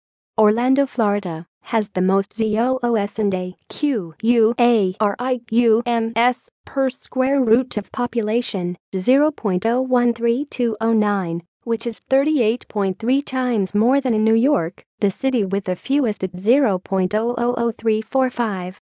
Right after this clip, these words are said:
Sioux Falls, South Dakota, has the lowest cost of house cleaning services, sixty dollars, which is five times less expensive than in Pearl City, Hawaii,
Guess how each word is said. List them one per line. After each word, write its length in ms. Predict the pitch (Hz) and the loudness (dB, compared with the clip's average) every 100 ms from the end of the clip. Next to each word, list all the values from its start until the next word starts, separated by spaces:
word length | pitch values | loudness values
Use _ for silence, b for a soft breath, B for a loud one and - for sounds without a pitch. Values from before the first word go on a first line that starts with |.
| _ _ _ | _ _ _
Sioux 320 | - - 320 | -8 -2 -2
Falls, 400 | 349 269 269 294 | 0 -2 0 -4
South 320 | - 233 247 - | -2 -2 -2 -6
Dakota, 560 | 220 247 262 196 175 - _ | -6 -2 -2 -2 -6 -12 _
has 260 | - 226 208 | -4 -4 -2
the 160 | 190 185 | -2 0
lowest 420 | 220 269 - - | 0 0 -2 -8
cost 400 | 220 247 262 - | -6 -6 -4 -8
of 120 | 190 | -8
house 340 | - 233 254 | -6 -4 -6
cleaning 480 | - - 247 226 196 | -8 -2 0 2 0
services, 540 | - 202 202 240 220 - | 0 -2 -2 -4 -6 -6
sixty 360 | 190 - 247 | -6 -4 -6
dollars, 560 | 214 190 226 190 175 - _ - | -2 -2 -2 -2 -4 -8 _ -6
which 200 | 233 - | -4 -2
is 140 | 233 | -6
five 440 | - 240 233 240 247 | -4 -2 -2 -2 -4
times 460 | - 202 214 214 | -4 -2 -2 -2
less 300 | 208 233 - | -2 -2 -2
expensive 680 | 175 - - 269 302 - 175 | -8 -10 -2 2 2 0 -4
than 200 | 185 180 | -2 0
in 140 | 185 208 | -2 -2
Pearl 220 | 226 220 | -4 -4
City, 300 | - 202 208 | -2 0 0
Hawaii, 640 | 226 247 262 302 190 175 | 0 0 -2 -2 -4 -6